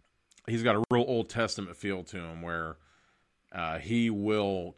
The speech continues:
cut sin out. So, uh, it's fantastic. And the movie ended up being a lot better than I expected, and I waited for it for a long time. But, uh, seeking out demons in, in their burrows,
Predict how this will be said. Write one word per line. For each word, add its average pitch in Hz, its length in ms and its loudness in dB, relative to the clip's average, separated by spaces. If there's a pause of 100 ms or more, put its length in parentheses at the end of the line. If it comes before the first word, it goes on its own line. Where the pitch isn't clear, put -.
cut 113 400 0
sin 98 640 -4
out. 80 560 -4 (680)
So, 98 520 0 (640)
uh, 95 140 0
it's 98 100 -4
fantastic. 90 680 -2
And 95 140 -2
the 113 40 0
movie 120 280 6
ended 104 160 0
up 90 120 -2
being 90 400 -6
a 90 60 -10
lot 180 220 0
better 196 180 2
than 165 140 0
I 127 80 2
expected, 101 500 -4
and 85 100 -8
I 98 140 0
waited 95 560 -2
for 87 360 -8
it - 40 -12
for 85 140 -10
a 80 40 -8
long 82 280 -14
time. 67 340 -16 (680)
But, 92 400 -4 (360)
uh, 82 420 -12 (420)
seeking 127 480 6
out 107 240 0
demons 101 500 -4
in, 92 240 -8
in 101 140 -6
their 90 160 -4
burrows, 92 920 -2